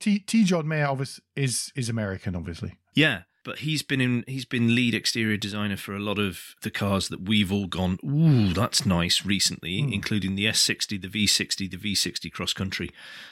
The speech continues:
Speaker 2: He's been working at the company for ten years, so there's pedigree there, and they obviously are happy to, to bring him from within.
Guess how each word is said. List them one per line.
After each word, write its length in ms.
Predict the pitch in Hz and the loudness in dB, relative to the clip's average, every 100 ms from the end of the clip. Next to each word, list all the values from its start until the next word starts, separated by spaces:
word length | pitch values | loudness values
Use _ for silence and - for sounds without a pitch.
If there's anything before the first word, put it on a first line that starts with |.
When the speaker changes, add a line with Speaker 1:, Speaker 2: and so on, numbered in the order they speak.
| _ - | _ -10
Speaker 2:
He's 260 | 113 - - _ | -6 -6 -8 _
been 140 | 117 120 | 4 6
working 340 | 147 - 135 | 4 0 -6
at 60 | 110 | -8
the 60 | |
company 260 | - 120 92 | -8 -6 -8
for 120 | - | -10
ten 260 | - 113 107 | -8 -4 0
years, 440 | 110 110 107 - | 2 2 2 0
so 320 | - - 98 98 | 0 2 2 0
there's 200 | 101 - | -2 -8
pedigree 460 | - 117 101 107 98 | -4 -4 0 0 2
there, 320 | 98 95 90 | 0 0 -2
and 200 | 98 92 | -6 -4
they 340 | 95 90 92 - | -2 0 -2 -6
obviously 420 | 90 90 - 92 | -10 -4 -2 0
are 280 | 87 82 82 | -2 -4 -8
happy 580 | - 87 - 90 - _ _ _ _ - | -8 -10 -6 -6 -6 _ _ _ _ -10
to, 340 | - 90 82 - - | -6 -6 -8 -12 -8
to 120 | - | -6
bring 300 | 87 90 92 | -2 0 0
him 200 | 92 90 | 2 0
from 280 | 87 - 90 | -2 -2 0
within. 360 | 87 98 98 | 2 4 4